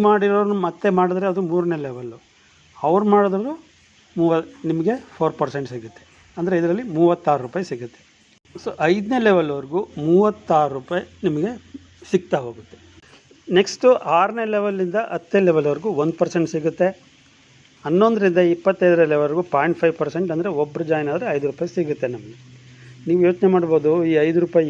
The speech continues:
ಏನು ದೊಡ್ಡ ಅಮೌಂಟ್ ಅಂತ. ಹನ್ನೊಂದು, ಇಪ್ಪತ್ತೈದನೇ ಲೆವೆಲ್ಗೆ ನೀವು ತಲುಪಿದ್ದೀರಾ ಅಂದರೆ ನಿಮ್ಮ ಟೀಮು ಲಕ್ಷಾಂತರ ಜನದ ಟೀಮ್ ಆಗಿರುತ್ತೆ. ಎಲ್ಲೋ ಒಬ್ರು, ಎಲ್ಲೆಲ್ಲೋ ಒಬ್ರು ಒಂದು ದಿನಕ್ಕೆ ಐವತ್ತು, ಅರವತ್ತು, ನೂರು ಈ ಥರ ಎಲ್ಲ ಬರ್ತಾ ಇರುತ್ತೆ. ಆ, ಆ ರೀತಿ ತಗೊಳ್ತಾ ಇರೋರು already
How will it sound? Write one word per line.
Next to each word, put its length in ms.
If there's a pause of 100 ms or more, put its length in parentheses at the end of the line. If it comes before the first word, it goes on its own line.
(100)
ಏನು 200
ದೊಡ್ಡ 140 (100)
ಅಮೌಂಟ್ 360
ಅಂತ. 160 (280)
ಹನ್ನೊಂದು, 500 (420)
ಇಪ್ಪತ್ತೈದನೇ 680
ಲೆವೆಲ್ಗೆ 380
ನೀವು 180
ತಲುಪಿದ್ದೀರಾ 560
ಅಂದರೆ 220 (720)
ನಿಮ್ಮ 200 (140)
ಟೀಮು 260 (180)
ಲಕ್ಷಾಂತರ 920
ಜನದ 240 (120)
ಟೀಮ್ 260
ಆಗಿರುತ್ತೆ. 420 (260)
ಎಲ್ಲೋ 220 (100)
ಒಬ್ರು, 180 (100)
ಎಲ್ಲೆಲ್ಲೋ 340 (100)
ಒಬ್ರು 280
ಒಂದು 200
ದಿನಕ್ಕೆ 340
ಐವತ್ತು, 360
ಅರವತ್ತು, 320 (100)
ನೂರು 220
ಈ 100
ಥರ 80 (100)
ಎಲ್ಲ 100 (100)
ಬರ್ತಾ 300
ಇರುತ್ತೆ. 200 (840)
ಆ, 40 (340)
ಆ 20 (100)
ರೀತಿ 160 (100)
ತಗೊಳ್ತಾ 400
ಇರೋರು 220 (440)
already 380